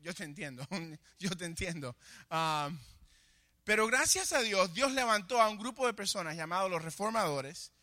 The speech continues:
los cuales fueron instrumentos para restaurar lo que la Biblia dice acerca de la iglesia. Y uno de estos reformadores fue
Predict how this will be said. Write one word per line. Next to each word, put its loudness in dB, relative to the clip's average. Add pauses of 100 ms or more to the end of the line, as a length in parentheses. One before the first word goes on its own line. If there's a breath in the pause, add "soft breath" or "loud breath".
(280 soft breath)
los 2
cuales 0
fueron 0
instrumentos -2
para 2
restaurar 0
lo -8
que 0 (440 soft breath)
la -4
Biblia 0
dice -4
acerca -4
de -4
la -4
iglesia. -6
Y -8
uno 0
de 4
estos -4
reformadores 0
fue 0